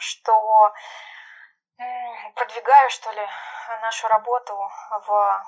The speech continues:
массы, потому что, м, у нас очень классная команда. Ядро этой команды — тренеры-дрессировщики, которые обучают, э, как раз собак-терапевтов и собак-поводырей. А, моя задача —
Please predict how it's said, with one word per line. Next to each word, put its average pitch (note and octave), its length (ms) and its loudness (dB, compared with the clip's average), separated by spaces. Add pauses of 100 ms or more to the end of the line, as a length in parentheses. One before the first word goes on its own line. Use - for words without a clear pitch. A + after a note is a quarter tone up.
(140)
массы, C4+ 540 0
потому A3+ 320 -6
что, - 260 -2
м, G3+ 1120 -4 (380)
у - 20 -12
нас A3 400 -2
очень A3 180 -8
классная A3+ 440 -2
команда. B3+ 500 -4 (420)
Ядро A3+ 300 -6
этой G#3+ 180 -8
команды — G#3 480 -4
тренеры-дрессировщики, G#3+ 1200 -4
которые G#3 360 -8
обучают, G3+ 580 -6
э, G3 320 -8
как - 160 -8
раз G3 400 -4
собак-терапевтов G#3 920 -8
и G#3+ 40 -20
собак-поводырей. G3+ 1000 -10 (500)
А, G#3 400 -4
моя G3+ 280 -2
задача — G#3+ 480 -2